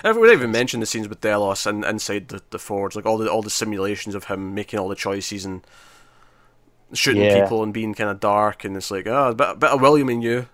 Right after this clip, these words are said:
Speaker 1: I know you're not actually re-, related by blood, but you fool me.
Speaker 2: Yeah, yeah. You can see where he learnt it.
Speaker 1: Yeah, <laughs> yeah. Um, it's funny 'cause now I'm thinking the Man in Black's arc, like, you know, if, if he sorta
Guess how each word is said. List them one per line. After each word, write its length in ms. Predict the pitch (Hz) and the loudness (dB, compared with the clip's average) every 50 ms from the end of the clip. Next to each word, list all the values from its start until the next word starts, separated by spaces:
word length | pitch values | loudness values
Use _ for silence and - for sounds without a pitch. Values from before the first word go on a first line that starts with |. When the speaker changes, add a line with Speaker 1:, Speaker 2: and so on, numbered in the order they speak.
| _ _ _ | _ _ _
Speaker 1:
I 40 | 123 | 0
know 60 | 139 | 0
you're 80 | 143 131 | 2 2
not 160 | 131 117 117 | 4 4 4
actually 220 | 123 - - 117 | 2 0 -4 -4
re-, 180 | 113 117 120 117 | -4 -2 -2 -2
related 400 | - - 117 120 120 123 110 113 | -2 -2 0 0 0 0 0 0
by 140 | 120 113 110 | 0 0 0
blood, 320 | 110 117 123 120 113 113 | 0 0 -2 -2 -2 -2
but 100 | - 117 | -8 -6
you 160 | 104 120 113 - _ | -4 -4 -6 -8 _
fool 260 | - - 147 147 143 | -8 -4 -2 -2 0
me. 300 | 127 131 127 117 113 - _ _ _ _ _ - - - - - - | 0 0 0 -2 -4 -6 _ _ _ _ _ -20 -20 -20 -20 -8 -2
Speaker 2:
Yeah, 220 | 117 113 117 - - _ | 0 0 0 0 -4 _
yeah. 220 | - 120 113 113 117 - - - _ _ | -2 0 0 0 0 -2 -8 -20 _ _
You 180 | 123 117 117 110 | -6 -6 -4 -4
can 80 | 113 | -2
see 160 | 117 - 160 | 2 2 4
where 180 | 147 135 135 127 | 6 6 6 6
he 60 | 123 | 6
learnt 280 | 120 123 123 120 117 110 | 6 6 4 4 2 -2
it. 120 | 117 117 _ _ _ - | -8 -10 _ _ _ -12
Speaker 1:
Yeah, 280 | - 117 120 131 127 - - 523 - - - - - - - | -4 0 2 2 2 0 -4 -8 -12 -14 -16 -18 -20 -14 -4
<laughs> 880 | - 165 - - - - _ - - 160 175 170 185 180 175 160 - _ | -2 -2 -2 -2 -6 -12 _ -20 -20 -18 -16 -14 -14 -14 -14 -16 -18 _
yeah. 320 | - 120 123 123 120 117 110 - - - - - - - - - _ - | -4 -2 0 0 0 -2 -4 -6 -12 -20 -20 -20 -20 -20 -20 -20 _ -6
Um, 540 | - 123 120 123 123 120 117 117 117 110 - _ - _ _ _ _ _ _ _ _ _ - - _ _ _ _ _ _ _ _ - - - - | -2 0 0 2 0 0 -2 -4 -6 -10 -12 _ -20 _ _ _ _ _ _ _ _ _ -18 -18 _ _ _ _ _ _ _ _ -20 -20 -20 -6
it's 140 | - 143 - | -6 -4 -2
funny 220 | - 196 202 180 151 | 4 4 4 4 4
'cause 180 | - 143 127 | 2 0 2
now 120 | 160 165 185 | 4 4 4
I'm 60 | 175 | 4
thinking 240 | - 175 147 - 135 | 2 -2 -4 -2 -4
the 40 | 120 | 0
Man 160 | 120 117 113 | 2 2 2
in 80 | 107 107 | 2 0
Black's 320 | 110 107 98 - - - | 2 0 0 0 -2 -2
arc, 300 | 78 107 104 101 80 78 | 0 2 2 2 2 0
like, 200 | 101 98 95 - | -4 -6 -6 -6
you 100 | - 104 | -8 -6
know, 60 | 104 104 | -4 -4
if, 160 | 82 107 104 | -4 -6 -6
if 140 | 107 117 - | -8 -10 -6
he 180 | - 135 135 131 | -4 -4 -4 -2
sorta 360 | - - 135 95 113 113 - | -2 -2 0 0 0 0 -2